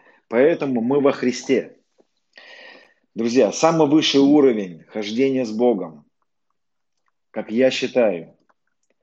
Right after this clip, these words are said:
это жизнь с Богом. Жизнь с Богом, пребывание с Богом, общение с Ним. Это высший уровень хождения с Богом.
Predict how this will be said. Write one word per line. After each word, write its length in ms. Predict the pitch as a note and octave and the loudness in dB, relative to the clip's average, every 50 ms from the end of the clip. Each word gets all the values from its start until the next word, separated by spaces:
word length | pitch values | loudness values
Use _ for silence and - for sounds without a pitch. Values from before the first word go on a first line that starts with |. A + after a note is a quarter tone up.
| _ _ - - | _ _ -12 -4
это 520 | - B2+ C3 C3 - C3 A#2+ - - - _ | -2 -2 0 0 0 -4 -4 -4 -8 -20 _
жизнь 720 | - G2+ G2 G2 G2 A2+ A#2+ A#2+ A2+ G2 F2 F2 D#2 - _ - | -12 -8 -6 -4 -2 -2 -2 -2 -2 -4 -8 -10 -16 -18 _ -20
с 100 | F2+ F2 | -18 -14
Богом. 460 | E2+ F2 F#2+ F2+ D#2+ - - C#2 _ _ _ _ _ _ _ _ _ _ _ _ _ _ _ _ - | -8 -6 -6 -6 -6 -8 -14 -20 _ _ _ _ _ _ _ _ _ _ _ _ _ _ _ _ -18
Жизнь 680 | G2+ F#2+ G2+ A2 C3 D3 C#3+ C3+ B2 G#2 - F#2 F#2 | -12 -10 -6 -2 0 2 4 2 2 0 -4 -10 -16
с 80 | D#2+ E2+ | -12 -6
Богом, 380 | F#2+ G#2 F#2+ E2+ E2 E2 E2 - | -4 -2 -2 -2 -4 -10 -14 -10
пребывание 840 | - A2 A#2+ A2+ A2+ B2 A2+ G#2+ A#2+ B2+ A#2+ A2 G2+ G2 F#2+ F2+ | -8 -6 -4 -4 -4 -4 -4 -2 -2 -2 -2 -2 -4 -8 -12 -14
с 80 | F2 E2 | -18 -16
Богом, 400 | - E2 E2+ E2 - - - - _ | -14 -14 -14 -14 -14 -18 -20 -20 _
общение 720 | - G#2 - - - - - A#2+ A2+ G#2+ G2 F2+ D#2+ D#2 | -16 -10 -8 -8 -6 -4 -4 -4 -4 -6 -8 -12 -16 -20
с 180 | - - _ | -20 -20 _
Ним. 100 | _ _ _ _ _ _ _ _ _ _ _ _ _ - - - - | _ _ _ _ _ _ _ _ _ _ _ _ _ -20 -20 -18 -10
Это 340 | - B2 B2 B2 B2 A#2+ G#2+ | -6 -6 -4 -2 -2 -4 -4
высший 680 | F#2+ F2+ F2 F2+ G2 C3 C#3 B2+ - - - D3 A#2+ - | -6 -10 -12 -6 0 0 2 2 0 -2 -4 -4 -6 -6
уровень 540 | A#2+ A#2+ A2+ G#2+ A2 G2 G2+ G2 G2 F#2 - _ _ _ _ | -6 -4 -4 -4 -4 -4 -4 -6 -8 -10 -16 _ _ _ _
хождения 640 | _ - - G2+ F#2+ F#2+ F#2+ G#2 G#2 G2 F#2+ F#2+ F#2+ | _ -14 -12 -10 -10 -8 -6 -6 -6 -6 -8 -12 -16
с 60 | E2+ | -16
Богом. 360 | D#2+ F2+ F2+ F2 D#2+ D#2+ _ | -14 -12 -12 -12 -12 -16 _